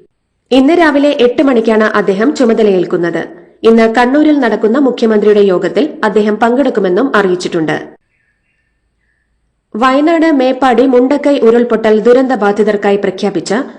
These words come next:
ഭവന നിർമ്മാണ പദ്ധതി നടന്നില്ലെന്ന് യൂത്ത് കോൺഗ്രസ് നേതൃത്വത്തിനെതിരെ വിമർശനമെന്ന് റിപ്പോർട്ടുകൾ.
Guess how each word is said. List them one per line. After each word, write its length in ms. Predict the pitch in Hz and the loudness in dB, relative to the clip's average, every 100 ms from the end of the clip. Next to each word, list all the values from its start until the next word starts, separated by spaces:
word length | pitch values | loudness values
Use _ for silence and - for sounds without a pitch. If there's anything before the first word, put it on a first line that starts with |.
| - | -10
ഭവന 340 | 196 233 285 311 | -2 0 0 0
നിർമ്മാണ 400 | 277 240 240 240 | 0 0 0 -2
പദ്ധതി 340 | 233 214 208 | -2 0 2
നടന്നില്ലെന്ന് 920 | 202 202 226 226 190 170 247 - - | 4 2 0 0 0 -2 -4 -6 -4
യൂത്ത് 240 | 233 277 302 | 0 0 0
കോൺഗ്രസ് 460 | 254 226 220 220 | 0 0 0 0
നേതൃത്വത്തിനെതിരെ 760 | 220 208 214 214 208 196 185 196 | 0 2 2 0 0 0 0 0
വിമർശനമെന്ന് 720 | 202 220 226 226 196 180 226 | 0 0 -2 -2 -2 -2 -2
റിപ്പോർട്ടുകൾ. 520 | 254 - 170 156 147 | -4 -2 -4 -4 -6